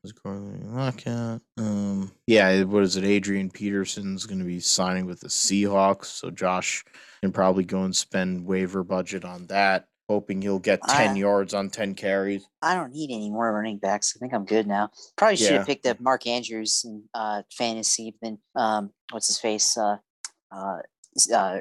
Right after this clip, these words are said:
Speaker 2: Vikram or whatever picked him up. So, um, you know, can't have 'em all, I guess. But, yeah, that's
Speaker 1: Yeah,
Speaker 2: probably
Speaker 1: Vikram's made more, Vic's made more room moves than anyone, and then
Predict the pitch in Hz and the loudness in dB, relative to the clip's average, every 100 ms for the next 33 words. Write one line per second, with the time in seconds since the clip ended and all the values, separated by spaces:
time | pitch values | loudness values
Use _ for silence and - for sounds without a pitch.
0 | - 110 117 113 107 104 110 104 104 - | -2 2 2 2 0 2 4 2 0 -8
1 | _ 127 - 107 104 107 - - - 104 | _ -8 -8 -2 2 2 2 2 4 2
2 | 101 - _ 107 101 101 101 _ _ 117 | -2 -8 _ -8 -8 -8 -12 _ _ -4
3 | 101 101 135 127 123 113 113 95 92 95 | -4 0 2 4 4 4 2 2 -4 -4
4 | - - 104 - _ _ 110 98 - 104 | -4 0 -2 -2 _ _ -10 -10 -4 0
5 | 101 110 104 139 139 143 135 127 110 120 | 6 8 8 4 4 6 6 6 2 2
6 | 117 110 113 113 113 107 101 117 135 - | 4 4 6 6 6 4 0 0 0 0
7 | - 123 117 113 110 107 110 110 107 107 | -4 -2 -2 0 0 0 -2 -4 -8 -10
8 | 110 113 113 104 104 101 104 101 101 101 | -6 0 2 2 -2 -2 -2 -2 -4 -6
9 | 98 98 98 98 98 | -8 -8 -10 -12 -16